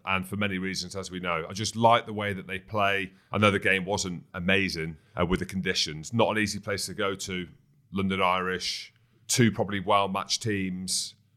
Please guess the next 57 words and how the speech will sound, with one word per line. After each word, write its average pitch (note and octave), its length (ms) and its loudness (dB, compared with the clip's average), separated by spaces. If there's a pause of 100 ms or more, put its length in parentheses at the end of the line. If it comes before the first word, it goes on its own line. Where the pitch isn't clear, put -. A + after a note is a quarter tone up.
It's G#2 220 0
their A#2+ 160 6
moments, G#2+ 520 2
in G#2 80 -8
it, F#2 120 -6
that F2+ 100 -18
win G2 220 -8
games. G2 360 2
I G2 100 2
actually - 180 -2
was F#2+ 100 -2
doing G2 200 0
a - 20 -2
load F#2+ 200 2
of F2+ 80 -6
research F#2+ 400 -4
on E2+ 120 -4
Bath F#2 280 2
'cause - 180 -10
we've E2+ 140 -8
got - 380 0
Cameron F#2 260 0
Redpath, F#2 400 -2
so F#2 100 -6
I - 20 -6
was D#2+ 80 -12
listening F#2+ 240 -6
to - 60 -18
the F2 80 -12
coach, G#2 320 6
I - 20 -10
was F2 80 -14
looking F#2 200 -12
at - 20 -14
the F2+ 180 -6
different F2 220 -10
stats - 340 -2
and F#2+ 100 -10
stuff - 240 -8
like E2 180 -4
that, F#2+ 220 2
and F2+ 120 -8
you G2 60 0
go A2 200 12
back G#2+ 320 6 (180)
against G#2+ 300 0
that G2+ 200 -4
first A2 240 2
game G2+ 160 2
against F#2 280 -6
Bristol F#2 460 -2
where F2+ 220 4
Adrian F#2+ 280 0
McGinty F2+ 400 -6
gets G2 240 -2
that - 260 -4
goal E2 400 0